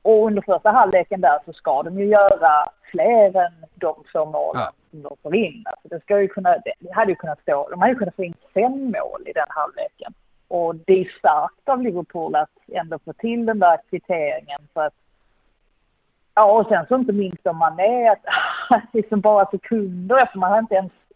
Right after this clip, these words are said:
Speaker 1: hunnit sätta sig till rätta inför andra halvleken så kvitterar han till två två. Så det är starkt av Liverpool att komma tillbaka sådär två gånger om. Men, eh, man var ju inte förvånad över att City kände sig besvikna ändå efter matchen. Och Mahrez,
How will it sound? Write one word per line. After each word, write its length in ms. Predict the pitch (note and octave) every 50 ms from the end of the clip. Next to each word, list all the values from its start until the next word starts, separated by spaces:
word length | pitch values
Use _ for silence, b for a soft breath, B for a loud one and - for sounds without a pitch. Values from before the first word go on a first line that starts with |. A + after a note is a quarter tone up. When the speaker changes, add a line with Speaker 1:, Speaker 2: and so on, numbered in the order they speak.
| _ -
Speaker 1:
hunnit 340 | G#3+ G3+ G#3+ G3+ F#3 - -
sätta 220 | G#3 F#3 - F#3+
sig 140 | - F#3+ E3+
till 160 | - F3+ E3+
rätta 500 | F3 F#3 G#3+ A3 _ _ _ _ - G#3+
inför 280 | B3 A#3 G#3+ G#3+ A3 -
andra 320 | G3+ F#3+ F3+ F3 F3+ G3+
halvleken 680 | A3 B3 A3+ F#3 F3 E3 D#3+ D#3 D#3 - _ - E3+ -
så 60 | F3
kvitterar 480 | _ - F#3 E3+ - F3 E3 D#3+ D#3+ D#3+
han 100 | E3 E3
till 100 | _ D#3+ _ -
två 200 | F3 E3 E3 E3 _ -
två. 260 | G#3 G#3+ G#3+ G3 F3
Så 120 | F3 F3+ - _ _ _ _ _ _ _
det 80 | - F#3
är 120 | F3 _ _
starkt 400 | - G3 F#3+ F#3 F#3 F#3+ - -
av 80 | B3 A#3+
Liverpool 420 | A#3 G3 F3+ F3 - - F3+ E3
att 100 | D#3+ -
komma 180 | - E3+ - D#3
tillbaka 600 | - E3 D#3+ F3+ E3 D#3+ D#3 D3 - - F#3 F#3 -
sådär 280 | A#3 - E3+ C#3 - - - - - - - - - - -
två 180 | F3 E3+ D3+
gånger 260 | D#3 D3+ D#3 D#3 D3+ D#3+
om. 260 | D#3 C3+ C3+ C#3+ C#3 - _ _ _ _ _ _ _ _
Men, 440 | - F#3 E3+ E3 E3 D#3+ D#3 D3+ D3+
eh, 280 | D#3 D#3 D3+ D#3 D#3+ D3+ -
man 160 | F3+ F#3 F3+
var 80 | F#3
ju 60 | G3+ G3+
inte 120 | G3 - -
förvånad 520 | G#3 F#3 G3+ G#3 G#3+ G#3+ G#3 G3+ G3+ G3
över 160 | F#3+ F3 F3
att 180 | E3+ - - -
City 460 | - F3+ F3 _ _ _ - F3+ F3+
kände 560 | F3 - F#3+ F3 E3+ E3 E3 E3 D#3+ D#3 D#3 - _ _ _ _ _ _ _ _ _ -
sig 120 | F3+ E3+
besvikna 680 | D#3+ E3+ - - - F3+ F3 E3+ E3 _ _ - F#3+ F#3+
ändå 200 | F#3+ F#3+ F#3+ F3
efter 300 | E3+ E3 - _ - F#3+
matchen. 640 | F#3+ F#3+ F#3 E3+ - - - - F#3 E3+ D#3+ D#3 - -
Och 100 | - E3+
Mahrez, 640 | E3 E3+ F3 F3 E3+ D#3+ D#3 D3+ D#3 D#3+ F3+ F#3